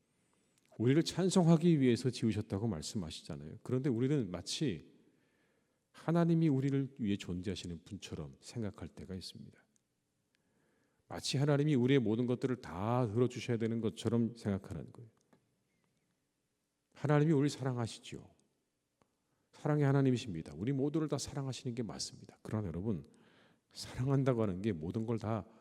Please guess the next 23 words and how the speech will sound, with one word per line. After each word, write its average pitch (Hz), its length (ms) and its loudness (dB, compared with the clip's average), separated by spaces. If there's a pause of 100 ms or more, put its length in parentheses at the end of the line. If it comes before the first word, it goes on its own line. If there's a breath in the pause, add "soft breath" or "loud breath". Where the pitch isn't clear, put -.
(220 soft breath)
들어주어야 131 580 4
한다는 85 460 -4
건 104 260 -6 (340 soft breath)
아니죠. 73 480 -14 (840)
그건 202 160 -18
착각입니다. - 680 -14 (1600)
사랑한다고 160 580 6
모든 139 260 8
것들을 156 260 4
다 123 380 4
들어줍니까, 120 580 0
여러분? 110 360 -6 (920)
그렇지 - 320 -4
않잖아요. 95 380 -10 (1600)
부모가 143 380 8
어린 143 280 8
자녀를 123 380 4
사랑한다고 131 540 2
모든 113 260 2
걸 127 100 0
다 - 120 -6
허락해 120 300 0
줍니까? 90 380 -8